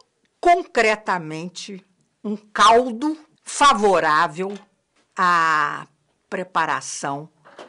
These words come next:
para o golpe que viria no começo de mil novecentos e sessenta e quatro. O medo passou a ser um dos principais elementos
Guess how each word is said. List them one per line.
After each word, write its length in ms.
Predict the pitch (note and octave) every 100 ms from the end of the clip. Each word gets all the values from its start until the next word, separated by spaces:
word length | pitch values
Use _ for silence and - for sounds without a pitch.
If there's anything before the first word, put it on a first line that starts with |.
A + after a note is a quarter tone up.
| _ -
para 200 | F3 E3
o 40 |
golpe 640 | C#3 C3+ D3+ - - F#3+ - _ _ _ _
que 140 | -
viria 460 | D#3 F3 C#3+ D3 D3
no 140 | D#3+
começo 500 | - D#3+ C#3 D3 -
de 80 | D#3
mil 80 | D3+
novecentos 460 | D#3 C#3+ - C3+ -
e 20 |
sessenta 400 | D3+ - C#3 -
e 40 |
quatro. 460 | - - - _ - _ _ _ _ _ _ _ -
O 100 | C4+
medo 840 | B3+ A#3 C4+ D#4 G3+ C3+ D3+ B2+ _ _ _ _ _ _ _ _ _ _
passou 500 | F3 - - - G#3
a 80 | F3+
ser 640 | D#3 - G3 G3+ G#3+ - _ _ _ _ _ _ _ _ _ _ _ _ -
um 160 | D4+
dos 220 | D4+ C#4 -
principais 960 | C4 C#4 - C#4 _ - C#4 E4+ C#4+
elementos 1000 | D4+ C4+ A#3+ A3+ A#3+ C4 - D4 - -